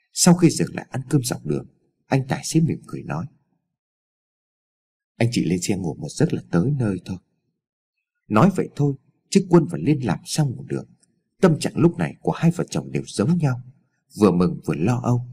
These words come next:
không biết rằng mình sẽ đi tới đâu và điều gì đang chờ đợi gia đình nhỏ bé của mình. Xe chạy hơn hai tiếng đồng hồ thì tới nơi. Đó là một căn nhà đồ sộ,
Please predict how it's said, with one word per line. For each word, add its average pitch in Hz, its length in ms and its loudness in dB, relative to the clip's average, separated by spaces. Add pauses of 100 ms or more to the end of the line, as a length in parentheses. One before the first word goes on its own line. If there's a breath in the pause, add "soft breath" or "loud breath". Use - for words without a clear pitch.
(400)
không 165 200 6
biết 208 120 4
rằng - 340 -6
mình 165 140 -4
sẽ - 140 -4
đi 127 240 -2
tới 139 180 2
đâu 127 260 0 (500)
và 104 100 6
điều 87 200 4
gì 82 240 -4
đang 151 200 4
chờ 87 120 0
đợi 82 180 -4
gia 151 140 0
đình 76 240 -4
nhỏ 69 240 -8
bé 110 220 -4
của 92 160 -10
mình. 64 140 -8 (1200)
Xe 190 260 4
chạy - 220 -2
hơn 151 160 6
hai 131 260 0
tiếng 185 180 -2
đồng 73 180 -2
hồ 71 280 -6
thì 87 180 -6
tới 131 180 2
nơi. 139 220 4 (680)
Đó 107 280 4
là 131 80 -2
một - 220 -6
căn 151 180 2
nhà 87 180 -2
đồ 69 120 -2
sộ, - 340 -4